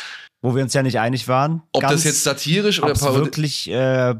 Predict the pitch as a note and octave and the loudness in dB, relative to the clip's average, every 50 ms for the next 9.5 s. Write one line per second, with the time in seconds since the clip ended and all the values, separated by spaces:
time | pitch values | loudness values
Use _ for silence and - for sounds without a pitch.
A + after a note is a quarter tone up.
0 | - _ _ B2+ A#2+ - - A#2+ A#2+ B2+ D3 - - A#2 D#3 F3 E3 C3 A2 C3 | -8 _ _ -8 -8 -4 0 0 0 2 0 -2 -4 -4 -4 -2 -2 -4 -4 -4
1 | A#2+ - B2 B2 B2 C#3 B2+ - - - - B2+ - - B2+ A#2 A#2+ B2+ D#2 G#2+ | -4 -4 -4 -6 -4 -4 -6 -6 -6 -4 -4 -4 -4 -4 -6 -4 -4 -2 -2 -2
2 | B2+ - - - B2 A#2 A2+ A#2 B2+ C3+ D3 C3 D#3 D3+ D3 D3+ D3+ C#3+ C3 A#2 | -2 -4 -4 -4 -2 0 0 2 2 2 2 2 0 0 0 0 0 0 0 -2
3 | A2+ - - C#3 D3 D#3 D#3+ C#3 D#3 E3 D#3 D#3+ D#3 E3 - - - B2+ B2 A#2+ | -4 -2 -2 0 0 0 0 0 -2 0 0 2 0 0 -2 -4 -6 -4 -4 -4
4 | - - C3 - - - - D3+ - - D#3+ D#3+ D3 E3 D#3+ D#3+ D#3+ - - - | -2 -6 -6 -6 -8 -10 -10 -8 -2 0 0 0 2 0 -2 -2 -6 -10 -20 -20
5 | - - - - _ _ _ B2 A#2 A#2+ B2+ C3 B2+ B2 A#2+ A2+ A#2+ B2 B2 A#2+ | -20 -20 -20 -20 _ _ _ -2 0 2 2 2 2 2 2 2 2 2 2 2
6 | B2 B2 B2 B2 B2 B2 B2 A#2+ A2+ B2 A2+ - A#2+ A2 B2 A#2 - - - C#3 | 2 0 0 0 0 -2 -2 -4 -6 -6 -4 -4 -4 -2 -2 -4 -4 -2 -4 -4
7 | - D#3 D3+ D3+ D3+ D#3 D3 C#3 D3+ D3 - - E3 F3 D#3+ - - - A#2 B2 | -2 0 0 0 2 0 0 0 -2 -2 -2 -2 -4 -4 -4 -8 -8 -4 -2 0
8 | B2 A#2+ A#2 A#2+ A#2+ A#2 A#2 A#2 A#2 - _ _ _ A2+ G#2+ A2 A2 A2 - A#2 | 0 0 0 0 0 0 0 -2 -4 -8 _ _ _ -4 -2 -2 -2 -2 -2 -4
9 | A2+ G#2+ - - A2 A#2 B2 C#3 D#3+ | -4 -4 -4 -4 -6 -4 -4 -8 -10